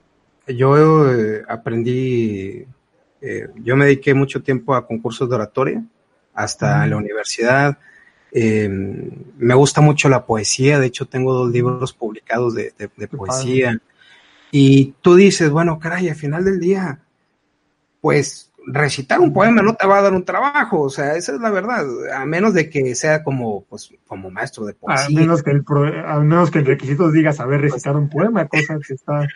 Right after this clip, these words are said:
Speaker 1: Así
Speaker 2: complicada.
Speaker 1: es, el, el poema blanco de, de, de, de, este, de Octavio Paz, pero realmente
Speaker 2: Ujú.
Speaker 1: yo no he visto, si ustedes ven alguna convocatoria de trabajo, dígamela y, este,
Speaker 2: Avísenme.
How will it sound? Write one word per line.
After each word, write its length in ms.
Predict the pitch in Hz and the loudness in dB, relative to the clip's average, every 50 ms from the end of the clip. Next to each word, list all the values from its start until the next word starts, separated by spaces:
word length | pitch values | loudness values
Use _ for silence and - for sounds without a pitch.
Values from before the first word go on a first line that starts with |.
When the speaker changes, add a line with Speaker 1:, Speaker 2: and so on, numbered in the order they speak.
| - - _ _ - | -14 -20 _ _ -6
Speaker 1:
Así 400 | - 123 117 120 - - 131 135 | -2 -2 -2 -4 -4 -2 2 4
Speaker 2:
complicada. 320 | 139 135 127 127 127 - | 4 6 6 4 4 2
Speaker 1:
es, 40 | 160 | 0
el, 80 | 143 - _ _ _ _ _ _ _ _ _ _ | -2 -4 _ _ _ _ _ _ _ _ _ _
el 140 | - 135 135 | -6 -6 -4
poema 360 | 135 135 131 139 151 151 147 131 | -2 0 2 2 4 4 4 4
blanco 360 | 131 143 143 143 147 147 135 | 4 2 2 0 -2 -4 -4
de, 200 | 123 120 127 120 | -4 -4 -6 -8
de, 260 | 117 117 117 120 - | -8 -8 -8 -10 -10
de, 560 | - 127 107 101 104 104 98 98 - - - - | -12 -14 -14 -12 -12 -14 -16 -18 -20 -20 -20 -20
de, 540 | - - 120 117 113 107 104 101 101 110 107 | -20 -20 -20 -20 -20 -20 -20 -18 -18 -18 -18
este, 560 | - _ _ - - 110 104 98 - 113 120 180 _ - | -20 _ _ -16 -14 -12 -12 -12 -12 -14 -20 -20 _ -12
de 140 | 131 131 | -10 -10
Octavio 380 | 120 117 - 139 139 135 131 135 | -10 -8 -4 -2 -2 -2 -2 0
Paz, 320 | - 151 175 190 180 156 - | 0 2 2 2 0 -2 -6
pero 300 | 139 117 110 107 98 - 104 101 | -8 -6 -6 -6 -8 -10 -16 -16
realmente 480 | 95 110 120 135 160 170 165 156 143 | -8 -4 -2 0 0 0 0 0 0
Speaker 2:
Ujú. 80 | 147 139 | 0 2
Speaker 1:
yo 40 | 139 139 | 2 2
no 80 | 151 | 2
he 60 | 156 | 0
visto, 520 | 147 143 143 143 - - 160 151 139 123 _ _ _ _ _ _ _ _ | 2 0 0 -2 -4 -2 0 0 0 -2 _ _ _ _ _ _ _ _
si 140 | - - 135 | -12 -10 -10
ustedes 420 | 127 - - 185 196 208 196 180 | -6 0 4 6 6 6 6 4
ven 260 | 156 165 170 185 185 | 2 2 2 2 2
alguna 280 | 180 160 151 170 175 180 | 0 0 -2 -2 -4 -4
convocatoria 640 | 175 - 147 131 120 - 131 127 - 151 151 165 160 | -4 -6 -8 -8 -8 -10 -10 -10 -8 -6 -6 -4 -6
de 80 | 143 | -6
trabajo, 500 | 151 - 120 107 123 135 135 - - 185 | -8 -8 -8 -6 -6 -6 -6 -4 -6 -6
dígamela 520 | 170 131 131 143 165 170 185 185 180 160 120 | -2 -2 -2 0 0 0 0 0 0 0 0
y, 140 | 113 117 117 | -2 -4 -4
este, 220 | 110 - 143 156 | -4 -4 -2 0
Speaker 2:
Avísenme. 280 | - 175 165 160 196 | 0 2 4 4 4